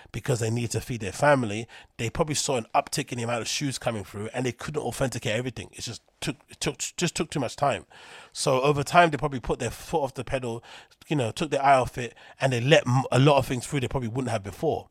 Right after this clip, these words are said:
Or the other theory is that they just sold, sold a good, you know, sold us a good game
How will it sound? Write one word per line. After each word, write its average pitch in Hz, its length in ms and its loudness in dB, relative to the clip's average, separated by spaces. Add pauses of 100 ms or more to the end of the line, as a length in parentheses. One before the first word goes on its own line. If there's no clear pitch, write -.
(260)
Or 180 180 8
the 156 140 8
other 202 200 10
theory 123 380 0
is 113 140 -2
that 117 200 -2 (260)
they 135 80 -2
just 143 200 2
sold, 170 380 8 (320)
sold 165 420 4
a 139 80 2
good, 139 240 -2 (100)
you 151 80 -4
know, - 60 0
sold 160 200 6
us 156 100 2
a 151 40 -4
good 127 180 -4
game 120 380 -2